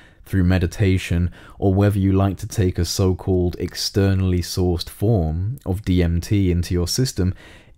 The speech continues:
it really doesn't seem to make a difference other than the fact that one of these methods is easier to perform than the other. So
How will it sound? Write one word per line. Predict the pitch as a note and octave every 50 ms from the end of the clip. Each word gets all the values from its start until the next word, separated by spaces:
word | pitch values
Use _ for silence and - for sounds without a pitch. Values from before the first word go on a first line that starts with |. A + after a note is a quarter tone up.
| _
it | - - -
really | - F2+ G2+ A#2 C#3 C#3+ A#2
doesn't | G#2 G#2+ F#2 F2+ F#2+ F#2 E2+
seem | - - G2 G2 G2 F#2
to | - G2+ F#2 F#2
make | F#2+ F#2 - -
a | - - -
difference | D2+ D2+ - - E2+ E2 D#2+ E2+ - -
other | C#2 G2 G#2 G#2+ G#2
than | F#2 G2+ F#2+ F#2+
the | F#2 F2 - -
fact | G2+ F#2+ F2+ F2+
that | F2+ D#2+ E2+ F2 F2+
one | G#2 C3
of | A2+ G#2+
these | G2 E2+ E2 E2
methods | F2 F2 F2 F2 - - E2+ F2+ G#2+ A2+ - - -
is | - G#2+ A2 F#2+ D#2 F2 G2+ A#2 B2+ -
easier | - G#2 G2+ G2+ G2 G2 G2 F#2+
to | F#2+ - - F2+
perform | - - F2 - - F#2+ G2 F#2+ F2+ F2 E2 F2
than | F2+ F#2 F#2+ F#2
the | F#2 F#2+ G#2
other. | B2+ C#3 A#2 F#2 E2 D#2+
So | - - G#2 G2 G2